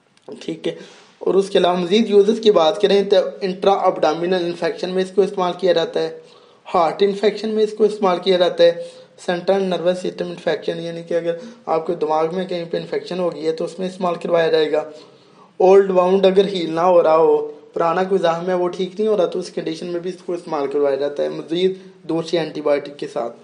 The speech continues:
Pre और post surgery, अगर किसी ने को operate करवाना है तो उससे पहले भी लगाया जा सकता है और बाद में भी लगाया जा सकता है,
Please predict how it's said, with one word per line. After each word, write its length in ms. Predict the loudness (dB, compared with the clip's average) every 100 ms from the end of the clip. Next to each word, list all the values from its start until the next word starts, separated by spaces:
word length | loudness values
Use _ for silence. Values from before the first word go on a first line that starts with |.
| -20 -20 _ _ _ _
Pre 200 | 2 4 6
और 200 | 4 4
post 260 | 2 2
surgery, 440 | -2 -4 -6 -8 -10 -14 -20 _ _ _ _ -4
अगर 340 | -2 2 0
किसी 280 | 0 -4 -2
ने 200 | 0 0
को 160 | 2 0
operate 300 | 0 -4 0
करवाना 380 | 0 2 0 0
है 100 | 0
तो 180 | 0
उससे 300 | 0 -2 -4 -2
पहले 300 | -2 0 0
भी 100 | 2
लगाया 380 | 2 4 2 2
जा 140 | 0
सकता 280 | -2 -4 -2
है 60 | 0
और 60 |
बाद 260 | 0 0 -2
में 140 | -10
भी 80 | -8
लगाया 200 | -4 -2
जा 120 | -2 -6
सकता 300 | -10 -10
है, 60 | -12